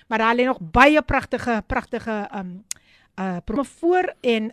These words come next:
hier sê Amina Jewel sê ook, "Thank you so much, Andre Brown. You bless me tremendously. God bless you." En dan sê Cynthia van Porterville, "Wow,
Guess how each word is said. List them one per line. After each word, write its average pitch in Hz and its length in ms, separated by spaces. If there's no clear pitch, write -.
hier 220 220
sê 220 400
Amina 240 380
Jewel 220 300
sê 226 160
ook, 214 160
"Thank 262 220
you 254 100
so 254 240
much, 214 340
Andre 311 340
Brown. 170 500
You 202 360
bless 202 340
me 226 100
tremendously. 196 720
God 185 300
bless 233 380
you." 190 260
En 190 180
dan 208 240
sê 190 500
Cynthia 247 340
van 226 180
Porterville, 220 480
"Wow, 185 360